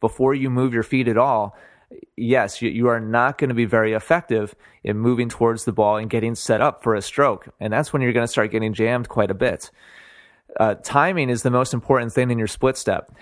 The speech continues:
You want to make that kind of, kind of hop up and, and drop onto your toes. You want to land on your toes as your opponent makes contact with their serve, not before and not after. You want to be prepared to move immediately as they make contact,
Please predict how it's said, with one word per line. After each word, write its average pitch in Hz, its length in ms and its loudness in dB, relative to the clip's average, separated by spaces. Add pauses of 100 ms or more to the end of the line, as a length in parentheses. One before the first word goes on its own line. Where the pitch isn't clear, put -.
(220)
You 113 80 -6
want 120 240 0
to - 120 -6
make 123 260 0
that 110 440 -2
kind 135 220 0
of, 110 180 0 (100)
kind 135 200 2
of 110 60 -4
hop 147 360 2
up 139 280 0
and, 117 360 -2
and 113 160 -2
drop 113 340 2
onto 120 300 -2
your 110 120 2
toes. 120 500 0 (400)
You 107 100 -2
want 123 160 4
to 123 40 2
land 131 360 0
on 127 160 2
your 131 120 0
toes 123 480 0 (100)
as 123 360 2
your 131 140 2
opponent 127 440 -2
makes 113 220 -2
contact 123 720 0
with 110 140 0
their 107 160 0
serve, 113 480 0
not 117 180 2
before 117 460 0
and 101 240 -6
not 101 220 2
after. 113 540 0 (340)
You 110 120 -2
want 120 240 2
to 127 60 0
be 120 160 -2
prepared 123 480 0
to - 80 -6
move 113 220 0
immediately 120 580 0
as 113 260 0
they 117 120 0
make 110 240 -4
contact, 131 680 -2